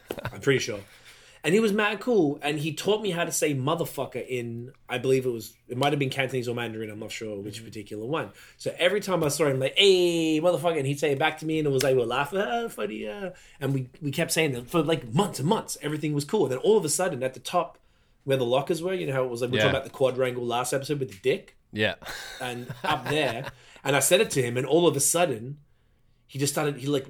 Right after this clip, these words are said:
Speaker 2: looked at me with these big, you know how, like, when people go kinda crazy and he had, like, eyes and,
Speaker 1: Inten-,
Speaker 2: and they
Speaker 1: like,
Speaker 2: shake?
Speaker 1: intense eyes, yeah, yeah.
Speaker 2: The psycho eyes, like, he did that and he, I think he tried to, oh, no, he just did an open hand slap,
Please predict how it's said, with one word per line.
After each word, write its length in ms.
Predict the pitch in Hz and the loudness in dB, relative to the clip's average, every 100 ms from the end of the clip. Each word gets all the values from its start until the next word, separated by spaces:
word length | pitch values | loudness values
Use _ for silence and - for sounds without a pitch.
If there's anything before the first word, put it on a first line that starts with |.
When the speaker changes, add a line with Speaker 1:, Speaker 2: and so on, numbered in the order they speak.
| 135 | 4
Speaker 2:
looked 220 | 233 - | 4 4
at 120 | 330 | 0
me 120 | 143 | 2
with 160 | 139 151 | 0 -2
these 120 | 127 | -6
big, 300 | - 175 147 | -2 -2 0
you 60 | 175 | 2
know 80 | 190 | 2
how, 100 | 190 | 2
like, 200 | 185 175 | 0 0
when 100 | 143 | -2
people 260 | 151 151 | -4 -4
go 160 | 147 147 | 0 0
kinda 240 | 143 143 | 0 -4
crazy 360 | 131 123 127 143 | -4 -4 -4 -4
and 40 | 139 | -4
he 40 | |
had, 220 | 127 127 110 | -4 -4 -4
like, 240 | 123 - - | -6 -6 -6
eyes 380 | 117 117 135 123 | -2 0 2 2
and, 80 | |
Speaker 1:
Inten-, 160 | - - | 4 4
Speaker 2:
and 80 | - | 4
they 40 | 117 | 4
Speaker 1:
like, 140 | 131 - | 6 6
Speaker 2:
shake? 160 | 127 | 4
Speaker 1:
intense 400 | 113 123 123 117 | 2 4 4 4
eyes, 340 | 113 107 98 90 | 2 4 2 0
yeah, 160 | 98 | 0
yeah. 140 | 95 98 | 2 2
Speaker 2:
The 60 | 135 | 2
psycho 460 | - 139 151 196 | 4 2 4 4
eyes, 360 | 165 190 302 - | 4 4 2 0
like, 120 | 147 | -2
he 100 | 151 | 0
did 220 | 139 175 | 2 2
that 200 | 170 185 - | 4 2 2
and 100 | 143 | 0
he, 300 | 151 147 - - - | 0 -4 -12 -16 -6
I 60 | 127 | 0
think 160 | 202 | 0
he 140 | 170 143 | 0 -2
tried 220 | 170 170 | 0 2
to, 160 | 160 - | 2 4
oh, 120 | 165 | 4
no, 240 | 156 170 127 | 4 0 -2
he 140 | 143 | -2
just 100 | 147 | -2
did 140 | 180 | -2
an 80 | - | 0
open 280 | 180 175 160 | 4 4 4
hand 300 | 151 160 123 | 0 -2 0
slap, 480 | - 202 240 - | 0 2 0 -2